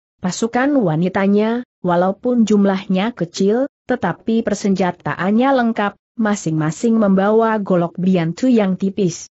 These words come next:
Mereka merupakan bujang-bujang kepercayaan Tian Xian.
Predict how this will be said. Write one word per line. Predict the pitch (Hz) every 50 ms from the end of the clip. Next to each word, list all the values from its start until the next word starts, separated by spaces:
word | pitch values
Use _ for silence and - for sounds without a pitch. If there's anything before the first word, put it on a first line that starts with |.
| _ _ _ _ _ _ -
Mereka | 190 185 190 208 226 226 226 - 262 262 247
merupakan | 233 226 214 208 190 185 - 226 233 269
bujang-bujang | 262 240 208 190 214 208 202 202 190 202 185 208 196 196 202 -
kepercayaan | 180 - 185 175 175 - 196 175 170 170 170 - - 208 208 220 214
Tian | - 208 190 175 165
Xian. | 160 - - 170 151 143 143 143